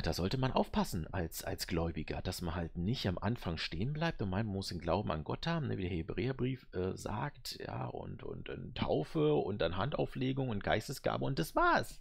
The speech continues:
<laughs> Ja, und den anderen von Jesus erzählen, dass das jetzt der, der Wille Gottes ist.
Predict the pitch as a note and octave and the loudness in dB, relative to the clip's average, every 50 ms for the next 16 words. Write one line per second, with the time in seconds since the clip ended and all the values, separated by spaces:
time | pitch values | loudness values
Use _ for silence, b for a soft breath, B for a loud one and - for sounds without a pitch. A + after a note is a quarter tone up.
0 | - - - - - - - F3+ D3+ - F#3 B3 G#3 G3+ F#3 - - - G3+ A3+ | -4 -4 -4 -4 -6 -8 -6 -4 2 4 6 6 8 8 6 6 6 6 6 6
1 | B3 A#3 - D#4 B3+ C4 C4 B3+ G3+ G3+ F3+ - A2+ G#2+ - - - F#2+ F2+ F2 | 6 8 8 8 8 8 8 8 10 8 8 8 8 4 4 4 4 6 6 6
2 | F2 F#2+ B B E3+ B B A2 G2 - - C3+ - - D#3 D3 - - - C3+ | 4 2 B B -4 B B -2 -2 0 0 -2 0 2 2 0 2 2 2 4
3 | - - F2 F2+ C#3 D3+ D3 C3+ - F#3 - - - - - - E2+ - - - | 4 6 4 4 4 4 4 4 4 4 4 2 0 0 0 -4 -4 -4 -8 -10
4 | - | -14